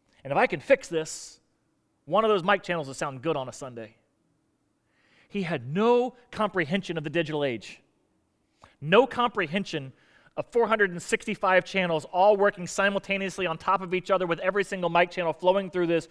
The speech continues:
to create something amazing and beautiful regardless of what kind of input you're putting into it. <laughs>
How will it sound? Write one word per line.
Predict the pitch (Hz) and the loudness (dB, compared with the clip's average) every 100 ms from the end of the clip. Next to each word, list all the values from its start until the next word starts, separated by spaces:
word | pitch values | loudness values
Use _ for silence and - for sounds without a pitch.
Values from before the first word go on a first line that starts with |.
| - - | -16 -6
to | 180 | -2
create | 185 185 | 2 2
something | 196 175 165 | 0 -4 -4
amazing | 160 185 190 190 | 2 4 4 0
and | 170 | -2
beautiful | 165 180 170 | 0 0 -2
regardless | 156 139 180 196 185 | -6 6 6 6 2
of | 156 | 0
what | 175 | 0
kind | 185 | 0
of | 165 | 0
input | 170 170 160 | -4 -6 -6
you're | 151 | -4
putting | 165 147 147 | -4 -4 -6
into | 139 120 | -8 -8
it. | 107 | -10
<laughs> | - | -12